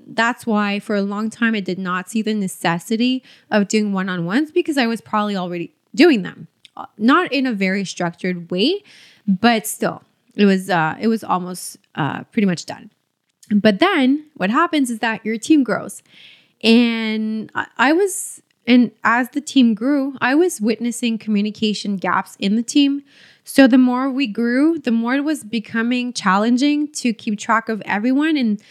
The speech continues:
that's what I'm actually experiencing right now. So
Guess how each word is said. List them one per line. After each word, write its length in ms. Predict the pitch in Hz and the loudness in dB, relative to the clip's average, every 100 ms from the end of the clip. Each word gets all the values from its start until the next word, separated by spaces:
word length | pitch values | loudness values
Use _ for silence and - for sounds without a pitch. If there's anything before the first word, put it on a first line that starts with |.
| - _ - | -20 _ 0
that's 260 | 247 285 | 0 2
what 100 | 330 | 0
I'm 220 | 302 262 | 2 0
actually 300 | 247 196 190 | 0 -4 -6
experiencing 800 | 220 - - 185 190 190 185 185 | -10 -8 -6 -4 -4 -4 -6 -6
right 280 | 170 180 185 | -4 -4 -4
now. 380 | 147 147 247 330 - - _ | -6 -2 -2 -2 -8 -20 _
So 760 | - - - 196 190 190 190 190 | -14 -2 4 6 4 -2 -6 -10